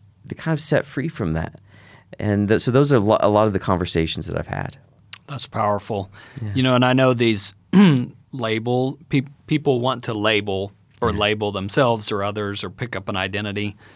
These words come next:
Speaker 2: from the store of the
Speaker 1: <laughs>
Speaker 2: culture.
Speaker 1: Yeah.
Speaker 2: And they end up maybe even inadvertently taking the bait
Speaker 1: Yeah.
Speaker 2: on some of this and, "I must be that," or, "I must be this," and, and it's a challenge. So I mentioned Chesterton. He comes up with this great illustration, uh,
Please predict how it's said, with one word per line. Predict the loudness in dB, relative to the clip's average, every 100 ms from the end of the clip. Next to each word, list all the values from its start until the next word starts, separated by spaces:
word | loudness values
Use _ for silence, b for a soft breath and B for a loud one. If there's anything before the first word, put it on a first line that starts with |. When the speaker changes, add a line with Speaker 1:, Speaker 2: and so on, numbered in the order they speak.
| b
Speaker 2:
from | -6 -4 -4
the | -6
store | -4 -2 -2 -4 -8 _
of | -10 -8
the | -4
Speaker 1:
<laughs> | -2
Speaker 2:
culture. | -2 -2 -6 -6 -10 B
Speaker 1:
Yeah. | -8 -8 -10
Speaker 2:
And | -8 -8
they | -6
end | -2 0
up | 2 0 -4 _
maybe | -2 2 4
even | 4 4 0
inadvertently | 2 4 4 2 0 0 -6 -6 -6 -10 _ _
taking | -4 -2 -4
the | -2
bait | -4 -6 -10 -20 b b b
Speaker 1:
Yeah. | -6
Speaker 2:
on | -4
some | -4 -4
of |
this | -4 -4 -6 -8
and, | -8 -10 -14 _ -8
"I | -6
must | -2 -4 -4
be | -6 -4
that," | -2 -4 -4
or, | -4
"I | -4
must | -4 -6 -6
be | -6
this," | -6 -6 -8 -10 -12 -12
and, | -14 -12
and | -12 -10
it's | -10 -6
a |
challenge. | -4 -2 -2
So | 2 2 2 0
I | 2
mentioned | 2 2 2 2
Chesterton. | 2 2 0 -2 -2 -2 -4 B B B
He | 2
comes | 4 4 4
up | 4
with | 2
this | 2 0
great | 0 0 2
illustration, | 2 0 0 2 2 0 -2 -4 -8 -12
uh, | -12